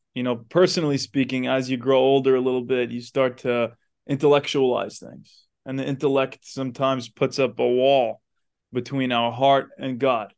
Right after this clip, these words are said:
And, uh, it's very easy to intellectualize. It's a classic defense mechanism. It's a classic way of, it's protecting us, right? It's protecting the heart from having to feel what Ram Dass would call the horrible beauty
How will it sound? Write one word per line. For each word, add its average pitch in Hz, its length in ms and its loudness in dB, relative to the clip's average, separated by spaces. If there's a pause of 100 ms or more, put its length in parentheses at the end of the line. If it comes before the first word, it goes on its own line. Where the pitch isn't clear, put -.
(460)
And, 123 480 -4
uh, 110 420 -6 (800)
it's 120 120 -12
very 143 240 4
easy 180 340 0
to - 140 -6
intellectualize. 135 760 -4
It's 120 140 -14
a 127 80 -2
classic 135 520 -2 (120)
defense 131 380 -6
mechanism. 120 560 -6
It's 113 140 -10
a 120 40 -10
classic 127 460 -2
way 127 240 2
of, 117 180 -2 (560)
it's 123 200 -10
protecting 180 720 -2
us, - 360 -20
right? 131 180 0
It's - 140 -14
protecting 156 600 -2
the 143 80 0
heart 143 360 2
from 131 240 -12
having 147 360 2
to 131 120 -2
feel 143 580 0 (600)
what 127 260 -2 (120)
Ram 143 420 2
Dass 135 260 4
would 123 120 -2
call 131 200 2
the 123 80 -2
horrible 143 480 2
beauty 127 500 0